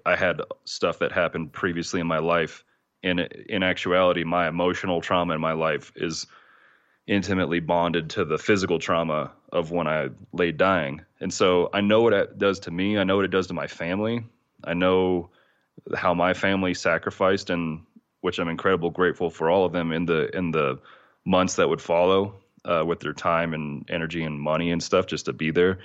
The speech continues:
So I know what the cost is, is my point. And I would want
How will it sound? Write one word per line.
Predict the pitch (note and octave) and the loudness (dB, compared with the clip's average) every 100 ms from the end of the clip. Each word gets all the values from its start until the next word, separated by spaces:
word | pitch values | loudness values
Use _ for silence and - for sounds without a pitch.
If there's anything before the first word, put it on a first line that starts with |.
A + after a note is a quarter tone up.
| - - - - - - _ _ _ _ - | -14 -20 -20 -20 -20 -20 _ _ _ _ -2
So | A2+ | 4
I | |
know | G#2+ G#2+ B2 | 4 6 6
what | B2 A#2 | 6 4
the | - | 0
cost | - G2+ F#2 - C#2+ | -4 0 0 -2 -8
is, | B1+ - - | -10 -10 -14
is | E2 | -10
my | D#2+ | -10
point. | D2 F#2 D2+ C2 - - - - | -8 -8 -8 -10 -16 -18 -18 -14
And | - F2 D#2+ D#2 D#2 - _ _ _ _ _ - | -6 -4 -4 -6 -10 -16 _ _ _ _ _ -2
I | |
would | F#2 F#2+ | 0 0
want | F2 F2 F#2+ G2+ | 0 2 2 2